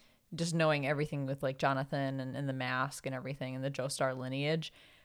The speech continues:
um, yeah, I, I don't know why Stroheim would have said that. It would have probably made more sense for the, him not to drop that destiny piece of it and just say,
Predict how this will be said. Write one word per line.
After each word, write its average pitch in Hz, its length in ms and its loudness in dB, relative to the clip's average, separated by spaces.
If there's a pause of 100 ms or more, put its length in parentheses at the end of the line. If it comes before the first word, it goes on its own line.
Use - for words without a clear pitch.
(100)
um, 139 360 4
yeah, 160 120 12
I, 160 240 12
I - 40 12
don't 175 120 8
know 180 120 8
why 135 640 4 (180)
Stroheim 135 400 -2
would 135 160 -6
have 147 180 -2
said 135 260 -2
that. 104 280 0
It 180 60 4
would 196 100 10
have 185 80 6
probably 196 220 12
made 170 160 6
more 139 180 2
sense 151 240 0
for - 180 -4
the, 139 120 0
him 156 180 0
not 139 220 2
to 170 80 0
drop 135 240 4
that 127 200 0
destiny 160 440 -2
piece 165 320 -4
of 165 100 0
it 180 160 10
and 165 140 2
just 151 280 2
say, 135 360 6